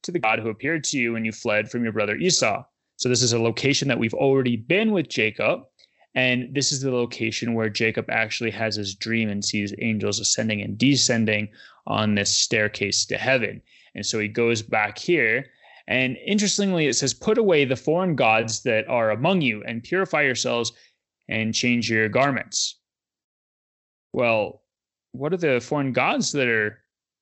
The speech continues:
with them? Well, we do know that at the very least, Rachel stole some foreign gods and still has them. So, "Put away the foreign gods that are among you and purify yourselves and change your garments. Get yourself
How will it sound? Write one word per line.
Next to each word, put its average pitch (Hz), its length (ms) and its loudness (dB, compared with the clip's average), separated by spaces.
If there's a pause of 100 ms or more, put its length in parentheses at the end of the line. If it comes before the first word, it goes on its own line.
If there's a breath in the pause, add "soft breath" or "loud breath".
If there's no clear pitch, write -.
with 107 240 -6
them? 101 340 -8 (920)
Well, 131 160 2
we 127 100 2
do 208 180 0
know 180 260 2
that 120 340 0 (600)
at 131 100 -10
the 127 60 -10
very 214 220 2
least, 143 340 -2
Rachel 240 340 0
stole 123 340 2
some 123 200 -4
foreign 117 380 -2
gods 110 680 0 (500)
and 113 480 0 (280)
still 120 280 0
has 107 320 -2
them. 123 320 -4
So, 151 400 2 (240 loud breath)
"Put 226 140 2
away 359 160 2
the 262 100 0
foreign 214 300 0
gods 123 320 0
that 156 100 0
are 135 140 2
among 117 320 -2
you 120 160 -4
and 156 120 -6
purify 190 520 2
yourselves 127 500 -2
and 135 100 -8
change 160 280 -4
your 165 100 0
garments. 131 320 0
Get - 220 -4
yourself 180 580 0